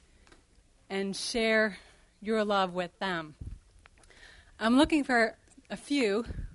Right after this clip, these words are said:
volunteers, um, roughly thirty or forty, but, you know, I'll just take, <laughs> I'll take a handful, um, for the summer.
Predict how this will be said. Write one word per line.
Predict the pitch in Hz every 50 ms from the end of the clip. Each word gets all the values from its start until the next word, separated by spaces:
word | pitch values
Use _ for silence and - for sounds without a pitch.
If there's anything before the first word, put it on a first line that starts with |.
| - _ _ - _ -
volunteers, | 220 208 208 208 202 202 202 - 226 196 185 185 190 208 - - - _ _ _ _ _ _ _ _ _ _ _ _ _ _ _ - -
um, | 185 185 180 175 175 180 - - - - - - - - - - - - - - -
roughly | 190 185 190 - 196 185 180
thirty | 180 - 208 190 185 185 180 180 180
or | 175
forty, | 175 - - 214 208 202 190 185 180 185 - - - - - - - -
but, | 269 262 - - 254
you | 240
know, | 226 220
I'll | 220 226 320
just | - 277 294 - -
take, | - 294 269 381 -
<laughs> | - - - - - - - - - - - - 262 - - - - - - - - - - - - - - - - - - - 330 - - 196 - - - - - - - - - - - - - - - - - - - - - - - - - - -
I'll | - 240 254
take | - 294 294 269
a | 247
handful, | 220 247 254 269 294 285 - 208 196 190 202 220 214 - - - - - - - - -
um, | 214 220 220 220 220 220 214 208 208 208 208 233 - - _ - -
for | 262 226
the | 208 240
summer. | 220 - - - - 269 247 240 214 180 180 170 170